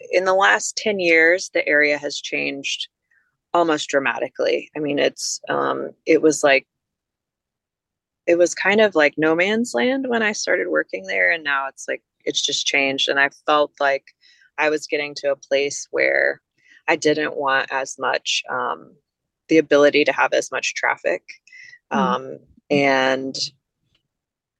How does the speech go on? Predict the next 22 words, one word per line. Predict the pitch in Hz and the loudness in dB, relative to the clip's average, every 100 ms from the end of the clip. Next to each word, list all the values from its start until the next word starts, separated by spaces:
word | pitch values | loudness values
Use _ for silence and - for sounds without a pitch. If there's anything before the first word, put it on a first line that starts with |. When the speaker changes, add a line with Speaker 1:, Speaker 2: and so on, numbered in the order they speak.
| _ - | _ 0
Speaker 1:
I | |
don't | 214 202 | 2 4
know, | 160 156 | 4 4
easy | 165 165 170 | 2 0 -2
parking | - 139 143 151 156 147 | 0 -2 -2 -4 -10 -10
too, | - 147 156 - | -8 -8 -8 -14
silly | - - 190 180 165 | -16 2 6 6 6
things | 135 135 135 | 0 -2 -6
like | 131 127 | -8 -6
that. | 135 139 - _ - - - - | -6 -6 -10 _ -20 -20 -20 -2
Um, | 156 151 160 | 2 2 0
so | - 185 | 2 4
I | 185 | 4
moved | 196 202 208 220 233 - | 2 0 0 0 -2 -6
my | 202 190 | -4 -4
studio | - - 202 180 170 - | -6 -6 2 4 4 4
out | 151 156 151 - _ _ _ - | 4 4 2 -2 _ _ _ -2
outside | 156 - - 185 196 | -2 -2 -4 2 2
of | 196 180 | 2 -2
New | 156 | -4
Orleans, | 143 139 135 135 131 | -2 -2 -4 -6 -6
actually, | 131 - - 135 131 - | -6 -6 -6 -4 -4 -6